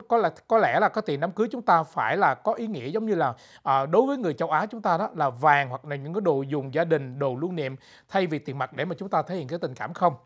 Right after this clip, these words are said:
Mừng đám cưới bạn bè thân thiết thì chúng ta phải đi tiền như thế nào thưa quý vị? Mừng đám cưới bạn bè nếu mà cô dâu chú rể là người mà chúng ta thân thiết á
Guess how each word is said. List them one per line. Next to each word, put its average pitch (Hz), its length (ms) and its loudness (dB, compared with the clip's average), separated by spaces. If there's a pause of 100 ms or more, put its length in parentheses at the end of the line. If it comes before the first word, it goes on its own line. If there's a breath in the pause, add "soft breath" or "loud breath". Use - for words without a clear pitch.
(1120 soft breath)
Mừng 185 260 4
đám 240 120 4
cưới 285 160 0
bạn 165 200 4
bè 165 180 8
thân 180 140 -4
thiết 285 260 -2
thì 170 80 -6
chúng 202 140 -10
ta 175 160 4
phải 165 140 -2
đi 175 100 -2
tiền 147 220 -4
như 147 80 -6
thế 196 120 -4
nào 202 160 2
thưa 165 100 -6
quý 180 80 -2
vị? 143 240 2 (400 loud breath)
Mừng 190 260 2
đám 226 180 6
cưới 269 240 -2
bạn 165 200 2
bè 156 160 6
nếu 220 280 2
mà 185 180 4
cô 190 160 0
dâu 185 100 4
chú 233 200 -4
rể 151 160 4
là 208 100 2
người 151 200 0
mà 139 80 -4
chúng 214 180 -8
ta 202 140 4
thân 175 120 -6
thiết 277 200 0
á 320 100 6